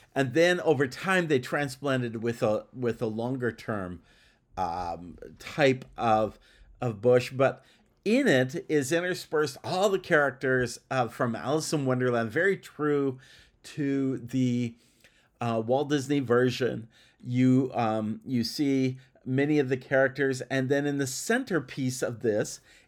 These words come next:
is the Queen's Castle, which you get to go, um, uh, up high into the castle and look upon Fantasyland from the other direction. From the castle, you can see Fantasyland from one direction. From the Queen's Castle, you can see Fantasyland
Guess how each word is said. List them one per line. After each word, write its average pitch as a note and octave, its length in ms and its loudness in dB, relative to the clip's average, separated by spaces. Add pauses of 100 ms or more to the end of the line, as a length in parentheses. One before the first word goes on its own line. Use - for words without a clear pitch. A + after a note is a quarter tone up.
is D#3 320 2
the E3 100 -2
Queen's D3 420 -2
Castle, F#3 440 -4
which C#3+ 240 -2
you A3+ 80 -2
get A3 260 -2
to E4 80 -2
go, F3+ 460 2 (420)
um, D#3 440 0 (640)
uh, C3 400 0
up E3 180 0
high E3 420 4 (260)
into G#3+ 300 0
the F#3+ 80 0
castle F3+ 540 2
and E3+ 340 -2
look A3+ 240 2
upon D#3+ 420 0
Fantasyland C3+ 880 0
from B2 220 -2
the A#2 140 2
other A#2 160 0
direction. A2+ 520 -4 (300)
From C#3+ 160 0
the C#3+ 80 0
castle, B3 400 0
you D3 140 -2
can C3 160 -8
see E3+ 220 -8
Fantasyland C3+ 640 0
from C3 140 -4
one C#3 140 -4
direction. C3 460 -4
From B2+ 360 -2
the B2+ 100 -4
Queen's A#3 360 -4
Castle, C#3 380 -2
you C3 120 -4
can C3 120 -2
see B2+ 160 -6
Fantasyland A2+ 720 -6